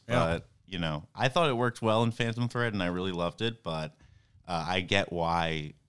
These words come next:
Speaker 2: See, I watched it with my girlfriend. I know
Speaker 1: Yeah.
Speaker 2: she didn't like it as much as I did,
Speaker 1: <laughs>
Speaker 2: 'cause I've seen it, like, four times.
Speaker 1: Yeah.
Speaker 2: Like, I loved it. I love it now.
Speaker 1: Well, it's definitely one I'm gonna rewatch, but
Speaker 2: Yeah.
Speaker 1: it,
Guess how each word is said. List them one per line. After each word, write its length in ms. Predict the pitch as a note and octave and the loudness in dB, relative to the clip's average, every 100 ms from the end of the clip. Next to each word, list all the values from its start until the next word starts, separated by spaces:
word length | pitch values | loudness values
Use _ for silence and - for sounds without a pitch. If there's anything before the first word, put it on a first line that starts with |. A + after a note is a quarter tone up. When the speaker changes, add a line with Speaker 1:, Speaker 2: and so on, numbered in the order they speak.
| _ - | _ -8
Speaker 2:
See, 180 | - | -2
I 80 | F#2 | 0
watched 260 | F#2 F#2 - | 0 -2 -2
it 40 | |
with 180 | F#2+ F2+ | -8 -4
my 100 | F2+ | -6
girlfriend. 540 | E2 F#2 F2 F#2 F2 | -2 -2 -2 -2 -4
I 160 | D#2+ F2+ | -2 0
know 140 | G2+ | 4
Speaker 1:
Yeah. 100 | B2+ A#2+ | 6 6
Speaker 2:
she 160 | C3 | 2
didn't 280 | A#2 A2 G2+ | 2 2 2
like 320 | F2+ F#2 F#2 | 0 0 0
it 100 | E2 | -2
as 100 | D#2 | -4
much 220 | E2+ D#2+ | -6 -6
as 100 | E2+ | -4
I 240 | D#2+ E2 - | 0 6 6
did, 140 | - | 6
Speaker 1:
<laughs> 180 | - - | 2 2
Speaker 2:
'cause 140 | A2 | 2
I've 160 | G2+ G#2 | 0 0
seen 200 | - C#3+ | 0 2
it, 60 | A#2 | 0
like, 140 | F#2 | -4
four 280 | - A2+ G#2+ | -6 -4 -4
times. 440 | - G#2 F#2 D#2 | -2 -4 -2 4
Speaker 1:
Yeah. 240 | C#3+ C3+ G2+ | 8 8 8
Speaker 2:
Like, 80 | F#2+ | 4
I 20 | |
loved 360 | F#2 G#2+ E2+ - | 4 4 4 -4
it. 140 | - | 0
I 140 | F#2+ G2 | 4 4
love 480 | G2 G2+ G#2+ A2+ | 2 2 2 2
it 160 | D2+ - | -2 -8
now. 80 | E2 | 2
Speaker 1:
Well, 140 | C#3 | 6
it's 140 | D#3 B2+ | 6 8
definitely 320 | G3+ G3+ E3 | 6 6 6
one 120 | C3+ | 6
I'm 120 | C3 A#2+ | 6 4
gonna 180 | B2 | 4
rewatch, 680 | G2 A2 A2+ G#2 G2+ G2 E2 - | 2 0 0 2 2 2 -2 -2
but 60 | |
Speaker 2:
Yeah. 240 | F#2+ F#2+ F2+ | 2 2 0
Speaker 1:
it, 160 | F2 | -2